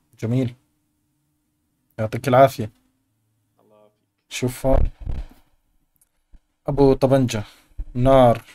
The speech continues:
Speaker 1: حمرا مع زر-، هذا كابس معه للتصوير، نسر التصوير. صحيح، بدكم تنتبهوا لشغلة، الناس راح تشوفكم زي ما انتم بتشوفوا حالكم.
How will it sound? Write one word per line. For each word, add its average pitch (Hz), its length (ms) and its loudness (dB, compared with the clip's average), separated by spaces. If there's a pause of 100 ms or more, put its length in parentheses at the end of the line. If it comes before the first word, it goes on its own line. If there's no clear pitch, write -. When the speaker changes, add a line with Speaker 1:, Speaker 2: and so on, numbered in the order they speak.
(220)
Speaker 1:
حمرا 127 400 0
مع 113 80 -2
زر-، - 280 -4
هذا 113 120 0
كابس - 360 -4
معه 107 180 -12 (380)
للتصوير، 113 720 -4
نسر 127 280 2
التصوير. 120 520 -4 (1600)
صحيح، 247 260 4
بدكم 147 260 -4
تنتبهوا 190 320 2
لشغلة، 151 340 0
الناس 165 280 4
راح 147 100 -2
تشوفكم 175 380 0
زي 139 120 0
ما 180 80 2
انتم 175 160 -2
بتشوفوا 127 300 -6
حالكم. 135 340 0